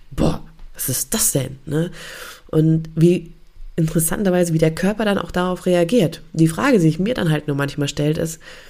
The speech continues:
ist das eher gut oder ist das eher schlecht? Ich meine, in dem Moment war es mit Sicherheit gut, weil ich konnte agieren. Ich war,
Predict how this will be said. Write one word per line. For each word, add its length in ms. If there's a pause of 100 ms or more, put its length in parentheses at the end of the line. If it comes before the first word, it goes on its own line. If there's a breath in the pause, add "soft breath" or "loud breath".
(560 loud breath)
ist 140
das 100
eher 220
gut 220
oder 160
ist 100
das 100
eher 160
schlecht? 480
Ich 120
meine, 160
in 100
dem 100
Moment 320
war 100
es 100
mit 120
Sicherheit 380
gut, 220
weil 100
ich 120
konnte 380
agieren. 460
Ich 140
war, 280